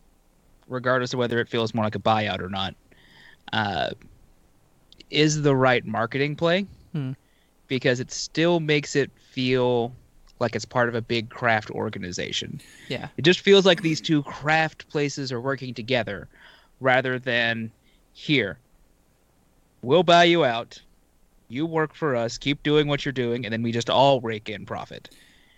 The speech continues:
Speaker 1: Which feels more, which feels less craft. It feels less that, that, that small time feel and feels more like corporate business stuff, which it's corporate business stuff.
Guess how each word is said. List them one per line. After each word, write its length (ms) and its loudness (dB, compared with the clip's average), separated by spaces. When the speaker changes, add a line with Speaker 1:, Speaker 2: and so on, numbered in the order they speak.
Speaker 1:
Which 240 -4
feels 320 4
more, 440 2
which 160 -6
feels 240 6
less 200 2
craft. 400 -2
It 80 -20
feels 280 -4
less 540 -2
that, 320 0
that, 340 -2
that 260 -2
small 500 2
time 360 0
feel 260 -2
and 100 -4
feels 220 -4
more 160 -2
like 280 -4
corporate 380 -8
business 340 2
stuff, 300 0
which 340 -4
it's 400 -20
corporate 380 -2
business 340 -6
stuff. 460 -6